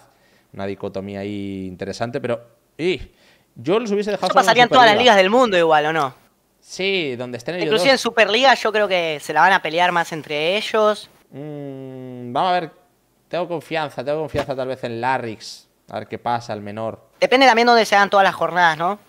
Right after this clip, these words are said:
Speaker 1: Sí, va a depender
Speaker 2: Eso
Speaker 1: también
Speaker 2: es.
Speaker 1: la, la localidad,
Speaker 2: Sí.
Speaker 1: va a depender ciertas cosas. Es, es más, es más volátil la Superliga, pero en terreno nacional,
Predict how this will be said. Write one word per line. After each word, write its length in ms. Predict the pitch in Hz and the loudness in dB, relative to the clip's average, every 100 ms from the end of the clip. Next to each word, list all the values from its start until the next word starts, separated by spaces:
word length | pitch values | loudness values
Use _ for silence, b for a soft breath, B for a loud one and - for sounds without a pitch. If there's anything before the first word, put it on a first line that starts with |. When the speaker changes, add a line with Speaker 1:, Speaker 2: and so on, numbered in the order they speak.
| _ _ | _ _
Speaker 1:
Sí, 340 | - 120 120 | -14 -8 -6
va 100 | 110 | -4
a 40 | 123 | -6
depender 320 | 120 117 113 | -6 -8 -6
Speaker 2:
Eso 80 | 110 | -6
Speaker 1:
también 160 | 117 110 | -6 -6
Speaker 2:
es. 20 | |
Speaker 1:
la, 300 | 104 95 - 104 | -6 -6 -10 -10
la 120 | 104 | -8
localidad, 720 | 101 104 101 95 110 123 120 | -8 -10 -12 -10 -8 -6 -6
Speaker 2:
Sí. 80 | 110 | -6
Speaker 1:
va 60 | |
a 20 | |
depender 300 | 117 120 120 | -8 -10 -14
ciertas 280 | 117 120 120 | -14 -16 -16
cosas. 300 | 120 117 117 117 | -18 -16 -16 -16
Es, 320 | - 233 196 196 | -18 -18 -18 -20
es 180 | 180 190 | -20 -16
más, 480 | 170 160 147 - _ _ _ _ _ _ _ | -14 -12 -14 -16 _ _ _ _ _ _ _
es 120 | - | -18
más 160 | - 160 | -10 -8
volátil 440 | 143 135 127 120 | -4 -4 -6 -8
la 100 | 113 | -12
Superliga, 500 | - 110 107 113 113 | -12 -14 -14 -12 -12
pero 140 | 113 113 | -12 -14
en 100 | 110 | -14
terreno 380 | 117 127 175 180 | -12 -12 -14 -14
nacional, 800 | 160 - 131 117 117 147 202 | -16 -16 -14 -14 -12 -12 -12